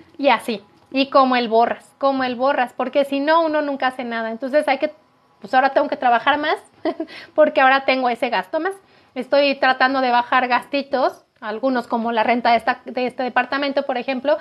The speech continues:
pero pues ni hablar, o sea, sí se viene fuerte la vida. Lo que quiero decir es no nos esperemos a juntar el dinero porque nunca va a pasar.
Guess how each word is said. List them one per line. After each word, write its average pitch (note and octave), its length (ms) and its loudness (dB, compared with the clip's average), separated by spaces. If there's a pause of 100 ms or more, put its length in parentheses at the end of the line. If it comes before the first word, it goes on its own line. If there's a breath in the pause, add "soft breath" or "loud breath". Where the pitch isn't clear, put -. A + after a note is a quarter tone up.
(400 loud breath)
pero A#3 340 2
pues G#3 240 -8
ni A3+ 160 -2
hablar, G3+ 320 2
o F#4 80 2
sea, B3 140 0
sí C#4 120 -4
se D#4 140 4
viene C#4+ 240 0
fuerte D4 320 0
la B3+ 140 2
vida. B3+ 260 0 (300 loud breath)
Lo C4+ 100 0
que D4+ 120 2
quiero G4+ 200 4
decir D#4 220 2
es D#4 100 4
no D#4 120 2
nos E4 180 0
esperemos B3+ 600 -2
a B3+ 140 0 (100)
juntar C4 500 6
el C4 140 4
dinero A#3 380 -4
porque C4+ 240 -4
nunca C#4 260 -4
va B3 100 2
a A#3 60 -14
pasar. - 360 -8